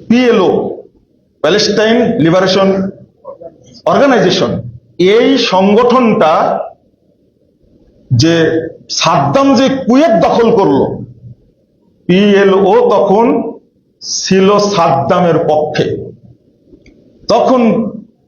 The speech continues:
হামাস যখন গড়ে উঠল, তখন হামাসের পক্ষ নিল কে? সৌদি আরব। যেহেতু পিএলও পক্ষ নিছে কার? কুয়েতের পক্ষে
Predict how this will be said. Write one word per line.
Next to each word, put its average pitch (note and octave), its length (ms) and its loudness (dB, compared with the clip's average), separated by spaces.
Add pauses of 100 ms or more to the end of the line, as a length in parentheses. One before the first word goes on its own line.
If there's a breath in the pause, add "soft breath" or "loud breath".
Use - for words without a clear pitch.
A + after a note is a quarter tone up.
(680)
হামাস - 760 -2 (920)
যখন D3+ 360 0
গড়ে G3 240 2
উঠল, C#4+ 340 0 (560)
তখন F3+ 160 0
হামাসের C4 560 0 (100)
পক্ষ A#3+ 260 0
নিল A3 320 2
কে? - 420 0 (280)
সৌদি A#2 300 -2
আরব। G#2 180 -4 (1900)
যেহেতু F3 420 2
পিএলও G3 600 0 (400)
পক্ষ G3 260 0
নিছে F#3+ 260 2
কার? F#3+ 420 -2 (800)
কুয়েতের A3 480 2
পক্ষে G3+ 640 0